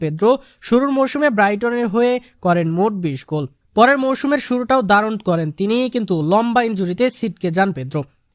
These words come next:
ইনজুরি থেকে ফিরে এসেই তার গোলে ম্যানচেস্টার সিটিকে হারায় ব্রাইটন, যেখান থেকে আবারও প্রত্যাবর্তন হয়। সব মিলিয়ে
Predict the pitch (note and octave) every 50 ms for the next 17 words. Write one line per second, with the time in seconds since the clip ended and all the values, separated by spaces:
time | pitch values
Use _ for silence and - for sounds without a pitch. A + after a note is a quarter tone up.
0 | _ _ _ _ - A3 A3+ G#3+ C4+ B3+ B3 C4 C4+ B3+ C#4+ C4+ - - A#3 A3
1 | A3 G#3+ G#3+ G#3 - B3+ B3+ B3+ A3+ - G3+ F3 F3+ F3+ G#3 A#3 A#3+ G#3 E3+ D#3
2 | D#3+ E3+ F3 - - - - F#3 E3+ - - A3+ G#3+ B3 A3+ - B3+ A#3+ G3 D#3+
3 | E3 D#3+ F#3 A3 G#3+ E3+ D#3 C#3+ C3+ C3 B2+ D3+ C3+ - _ _ _ _ _ _
4 | _ _ _ _ _ _ _ _ _ _ _ - E3 F3+ A3 G#3+ B3+ C4+ C4+ B3
5 | C#4 C#4 - C#4+ C#4+ C#4 A#3 G#3 G#3+ A3+ B3 B3 A#3+ - A#3 G#3+ G#3+ - G3+ F#3
6 | F#3+ F3+ - F#3+ F#3 F3+ E3 G3+ A3 A#3+ B3 C4 C4 B3+ _ _ _ - - -
7 | G#3 G#3 G3+ A#3+ B3+ B3+ C4 C#4+